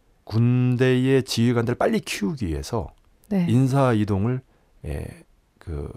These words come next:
Speaker 1: 속도 있게 진행합니다.
Speaker 2: 음.
Speaker 1: 총참모장이 이제 자주 바뀐다든지 이런 것인데, 어, 워낙 김정은 최고 리더가 속도감이 빠른 사람이에요.
Speaker 2: 음.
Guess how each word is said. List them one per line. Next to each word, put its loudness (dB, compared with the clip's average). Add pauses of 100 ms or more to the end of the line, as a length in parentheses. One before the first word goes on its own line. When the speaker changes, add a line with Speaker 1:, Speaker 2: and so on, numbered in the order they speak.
(220)
Speaker 1:
속도 -2
있게 0
진행합니다. -8 (100)
Speaker 2:
음. -6 (400)
Speaker 1:
총참모장이 -2
이제 -4
자주 -8
바뀐다든지 -10 (100)
이런 -6
것인데, -10 (600)
어, -4
워낙 -2
김정은 0
최고 -4
리더가 -4
속도감이 0
빠른 -2
사람이에요. -8 (280)
Speaker 2:
음. -8